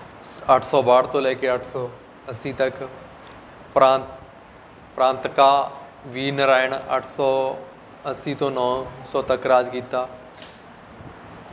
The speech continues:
ਦਲਾਵਾਇਆ ਪੁਰਮ ਦੇ ਕੁਝ ਤਾਂਬੇ ਦੀਆਂ ਪਲੇਟਾਂ ਤੋਂ ਕਹਿੰਦੇ ਇਹਨਾਂ ਬਾਰੇ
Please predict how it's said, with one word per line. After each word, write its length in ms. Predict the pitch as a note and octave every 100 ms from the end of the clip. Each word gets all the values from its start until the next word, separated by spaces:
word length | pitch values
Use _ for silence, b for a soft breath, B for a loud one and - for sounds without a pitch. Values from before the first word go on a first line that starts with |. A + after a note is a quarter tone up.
| - - - - - - - - C#3
ਦਲਾਵਾਇਆ 640 | C#3+ C#3 C#3 C#3 C#3 C#3+ D3 D3+ - - - - - - -
ਪੁਰਮ 480 | D3 C#3 C#3+ C#3+ C#3+
ਦੇ 320 | C#3 C3+ C3 - - - C#3+
ਕੁਝ 180 | C#3 D#3+ D#3
ਤਾਂਬੇ 360 | C3+ C3 C3+
ਦੀਆਂ 160 | C#3+ D3
ਪਲੇਟਾਂ 400 | D3 C3+ B2+ C3
ਤੋਂ 120 | C3
ਕਹਿੰਦੇ 200 | B2+ C3
ਇਹਨਾਂ 180 | C3 C3+
ਬਾਰੇ 260 | B2 B2+